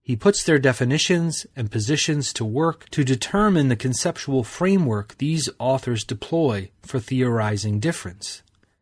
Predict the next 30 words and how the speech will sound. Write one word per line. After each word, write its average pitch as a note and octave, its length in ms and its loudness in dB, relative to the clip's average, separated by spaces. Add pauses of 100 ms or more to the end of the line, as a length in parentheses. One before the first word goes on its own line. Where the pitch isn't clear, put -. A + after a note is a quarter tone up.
(320)
In D3+ 120 2
our D#3 100 4
conversation, D3 840 2
we B2+ 80 2
discuss D3+ 640 -2
Immanuel G#2+ 560 -2
Kant E3 440 0
on A2 200 0
race, D3 420 -2 (420)
Schleiermacher D3 840 0
as A2 220 -4
theologian C3+ 760 0
and G#2+ 140 -6
scholar A2+ 400 -2
of G2 120 -8
religion, D3+ 500 -2 (380)
the - 100 -8
symbolic C#3+ 560 2
power D3 400 2
of G2+ 100 0
Max B2 380 -2
Mueller C3+ 280 2
within A2 300 -2
contemporary A#2 640 -4
religious A2+ 400 -2
studies, B2+ 500 -4 (500)
the A#2 100 -4
role B2+ 320 4
of G#2+ 120 0
language D3+ 560 0